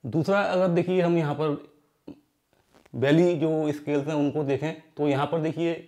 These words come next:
बेली स्केल्स जो हैं बड़े बड़े हैं,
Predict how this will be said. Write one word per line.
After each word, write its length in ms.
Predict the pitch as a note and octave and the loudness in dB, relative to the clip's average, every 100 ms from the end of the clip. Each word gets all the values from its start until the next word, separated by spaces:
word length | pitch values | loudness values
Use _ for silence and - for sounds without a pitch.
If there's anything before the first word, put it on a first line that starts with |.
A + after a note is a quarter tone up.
| - | -16
बेली 440 | B2+ C3 C3+ E3 D#3+ | -6 -2 0 0 -4
स्केल्स 340 | - D3 D#3 | -6 -4 -4
जो 180 | C#3 C#3+ | -2 -2
हैं 340 | D3 D3+ C#3+ B2 | -2 -4 -8 -6
बड़े 200 | C3 C#3 | -4 0
बड़े 220 | C#3 C#3+ | 0 0
हैं, 260 | D3 D#3 | -2 -6